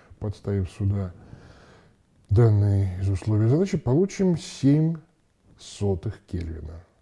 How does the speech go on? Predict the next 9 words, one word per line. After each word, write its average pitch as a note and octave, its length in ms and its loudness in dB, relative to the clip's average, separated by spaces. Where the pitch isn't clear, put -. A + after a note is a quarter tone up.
Так B2+ 180 -6
что, - 180 -6
видите, G2+ 400 0
на F#2+ 140 -4
тупых F#2 380 -6
коньках C#3 640 -8
кататься A2+ 800 -6
не G2 160 -4
получится. F#2 840 -4